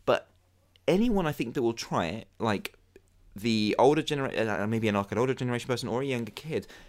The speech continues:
if they love it, then they'll be bugging their parents to buy it. If they're the older generation, they may end up buying it for their kids.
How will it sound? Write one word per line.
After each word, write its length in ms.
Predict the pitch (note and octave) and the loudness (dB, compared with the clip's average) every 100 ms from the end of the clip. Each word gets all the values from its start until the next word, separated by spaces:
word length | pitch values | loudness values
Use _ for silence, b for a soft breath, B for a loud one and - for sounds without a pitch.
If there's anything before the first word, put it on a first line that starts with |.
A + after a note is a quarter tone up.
| B - | B -10
if 140 | F#3+ | 2
they 120 | A4+ | 4
love 300 | B3+ F#3 G3+ | 6 4 2
it, 320 | F2+ A#2 - | 2 2 0
then 120 | - F3+ | -6 -6
they'll 140 | - G3 | -4 -4
be 100 | G#3+ | -2
bugging 240 | G3 F#3 | -2 -2
their 80 | F3 | -4
parents 320 | F3 E3 D#3 | -4 -6 -6
to 60 | C3 | 0
buy 260 | B2+ B2+ | 2 4
it. 120 | F#3+ - | 2 0
If 120 | - | 0
they're 120 | D#3 | 2
the 160 | D#3 E3 | 4 4
older 160 | G3+ | 2
generation, 500 | G3+ C3+ A2+ A2+ B2+ | 2 2 2 0 -2
they 140 | C#3 D#3+ | -4 -4
may 160 | E3 | -2
end 80 | C#3+ | -2
up 100 | A2+ | -2
buying 240 | A#2+ A#2 | 0 0
it 140 | A2 F2+ | 0 -2
for 80 | G2 | -2
their 100 | F2 | -4
kids. 400 | - - D3 | -6 -10 -10